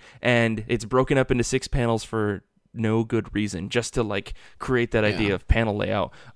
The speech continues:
Speaker 1: Um, and I, I realize that can be done effectively, and I'm not trying to poo-poo on that idea, but, um, to go back to your whole part about, like, sequential imaging, um, that I think is key when you're trying to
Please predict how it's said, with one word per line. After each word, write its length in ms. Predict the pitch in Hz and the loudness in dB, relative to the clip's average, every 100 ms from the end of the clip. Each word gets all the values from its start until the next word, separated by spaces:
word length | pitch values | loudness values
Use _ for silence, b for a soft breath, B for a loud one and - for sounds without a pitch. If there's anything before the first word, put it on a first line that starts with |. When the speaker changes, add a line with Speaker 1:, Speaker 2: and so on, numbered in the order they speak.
| 110 | -4
Speaker 1:
Um, 240 | 101 101 | -2 2
and 100 | 127 | 4
I, 120 | 123 | 4
I 80 | 131 | 6
realize 380 | 160 165 170 147 | 8 8 6 6
that 120 | 147 | 2
can 100 | 160 | 2
be 100 | 160 | 0
done 180 | 139 135 | 2 -2
effectively, 480 | 135 131 - 127 127 | 0 -2 0 0 2
and 80 | 117 | 2
I'm 40 | |
not 140 | 117 | 0
trying 160 | - 135 | 0 0
to 80 | 120 | 0
poo-poo 420 | - 123 - 123 | 0 -2 -2 -2
on 120 | 120 | -2
that 100 | 110 | -2
idea, 420 | 107 107 113 113 | -4 -6 -2 -2
but, 220 | 101 101 92 B B B | 0 -2 -4 B B B
um, 300 | 101 98 98 | -6 -4 -2
to 120 | 123 | -2
go 220 | 117 127 | 4 6
back 220 | 127 123 - | 6 4 2
to 100 | 120 | -4
your 140 | 110 | -2
whole 220 | - 101 | 0 -2
part 240 | 107 143 147 | -2 0 2
about, 220 | 107 101 | 2 2
like, 160 | 104 - | 0 -2
sequential 560 | 113 - 120 113 101 | -10 -6 -6 -4 -4
imaging, 460 | 123 147 107 98 98 B B B | -2 -2 -4 -8 -10 B B B
um, 300 | 98 95 98 | -6 -6 -4
that 160 | 113 113 | 0 0
I 80 | 113 | 0
think 240 | 135 127 | -2 -4
is 140 | 107 - - | -6 -8 -12
key 320 | - 190 160 | -4 -2 2
when 180 | 123 120 | 2 2
you're 100 | 113 | 0
trying 360 | - 120 113 | 0 0 0
to 360 | 104 113 107 | -4 -4 -4